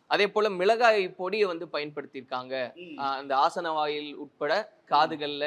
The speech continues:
Speaker 1: இப்படின்னு பல்வேறு இடங்கள்ல இந்த மிளகாய் தூள் எல்லாம் கொட்டியிருக்காங்க
Speaker 2: ம்.
Speaker 1: அப்படின்னு இந்த அளவுக்கு ஒரு, ஒரு கொடூர தாக்குதலை நிகழ்த்தி இருக்காங்கன்றது தான் பேசக்கூடிய விஷயமா இருக்கு. அது குறித்து உங்களுடைய
Speaker 2: இப்ப நீங்க
Speaker 1: பார்வை?
Speaker 2: கேட்டது மூன்று விஷயம்,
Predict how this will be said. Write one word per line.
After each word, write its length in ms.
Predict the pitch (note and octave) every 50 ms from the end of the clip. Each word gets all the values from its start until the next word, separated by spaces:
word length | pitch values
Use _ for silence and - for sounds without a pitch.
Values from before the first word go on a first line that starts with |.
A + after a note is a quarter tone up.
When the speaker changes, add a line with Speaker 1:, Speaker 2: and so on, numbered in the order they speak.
| D3 C#3
Speaker 1:
இப்படின்னு 400 | C#3 - D3+ D3 E3 F3+ F#3+ -
பல்வேறு 380 | - D#3 E3+ F3 F#3+ F#3 E3+ E3
இடங்கள்ல 400 | D#3+ D#3 E3 E3 D#3 D#3+ F3 F#3+
இந்த 120 | F3+ E3
மிளகாய் 400 | D3+ D3 D3+ D#3+ E3+ E3+ D#3+ D#3
தூள் 200 | - D#3+ D3+ D3
எல்லாம் 240 | D3 C#3+ D3 D#3 D3 -
கொட்டியிருக்காங்க 760 | C#3+ - - D3+ C#3 B2 A#2 - A#2+ A#2+ A#2+ A#2+ A#2+ A#2 _ _
Speaker 2:
ம். 240 | E3+ E3 D3 C3 B2+
Speaker 1:
அப்படின்னு 320 | C3+ C#3+ - D3 D#3 E3 D#3
இந்த 280 | D#3 E3+ G3 G#3+ G#3+
அளவுக்கு 460 | G#3 G#3 G#3+ A3 G#3+ G#3+ B3+ B3 A#3+
ஒரு, 260 | A3+ G3+ F#3 F3 F3+ E3+ E3 D#3+ D3+ D3+ D3 C#3+ - -
ஒரு 560 | D#3+ D#3 D3+ D#3 D3+ D3 C#3+ D3 D3 - - _ - -
கொடூர 420 | E3 E3 G3+ A#3 A#3 A3 G#3+ G3+
தாக்குதலை 520 | - E3+ E3+ F3+ - G3 E3+ F3 E3+ E3+
நிகழ்த்தி 460 | E3+ D#3+ D#3+ D3+ E3 E3+ D#3+ - D#3+ C#3+
இருக்காங்கன்றது 500 | C3+ - D3 C#3 C#3 C#3 C3+ C3 C#3 C3+
தான் 180 | D#3+ F#3+ F3 -
பேசக்கூடிய 420 | D#3+ D#3 D#3 D3+ C3+ D3 C#3 B2+
விஷயமா 340 | B2 B2 B2 - C#3 B2+ B2
இருக்கு. 220 | A#2+ A#2 _ _ - _ _ _ _ _ -
அது 360 | - C#3 C#3+ D3+ E3 G3 G3
குறித்து 280 | - G3 F#3 - - F3+
உங்களுடைய 340 | D#3 C#3 C3+ C3 B2+ - -
Speaker 2:
இப்ப 160 | F#3 E3+ E3
நீங்க 140 | E3+ D#3+ D3+
Speaker 1:
பார்வை? 120 | F3 F3+
Speaker 2:
கேட்டது 280 | F3 E3 F3 E3+ D#3+ C#3
மூன்று 280 | C#3+ D#3+ F3 D#3 D3+
விஷயம், 340 | C#3 C3+ - A#2+ G#2 F#2